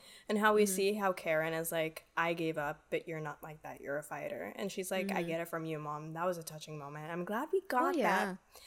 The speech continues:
Speaker 1: because they set her up to be, like, this, she was about to cheat on her fa-, on her husband and her, like, her family with
Speaker 2: They
Speaker 1: this
Speaker 2: set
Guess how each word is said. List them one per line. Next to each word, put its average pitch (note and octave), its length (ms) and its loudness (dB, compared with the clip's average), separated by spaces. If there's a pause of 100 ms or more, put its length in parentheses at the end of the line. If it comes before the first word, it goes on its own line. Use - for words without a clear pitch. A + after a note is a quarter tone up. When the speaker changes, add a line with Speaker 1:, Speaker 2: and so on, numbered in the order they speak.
(160)
Speaker 1:
because B3 260 6
they C4 120 4
set B3 200 4
her B3+ 180 4
up A3+ 200 6
to C4 100 -2
be, G#3+ 200 4
like, G3+ 280 8
this, F3+ 580 6 (440)
she - 140 0
was G#3+ 100 6
about F#3+ 200 8
to G3 100 -4
cheat G3 240 0
on F3+ 200 4
her E3 120 0
fa-, - 260 -4
on F3+ 120 2
her E3 160 -2
husband A#3 460 2
and G#3+ 120 4
her, F#3+ 160 -2
like, E3+ 300 0
her E3 120 -2
family A#3 640 0
with F3+ 320 2
Speaker 2:
They - 120 6
Speaker 1:
this E4 160 12
Speaker 2:
set A4+ 100 12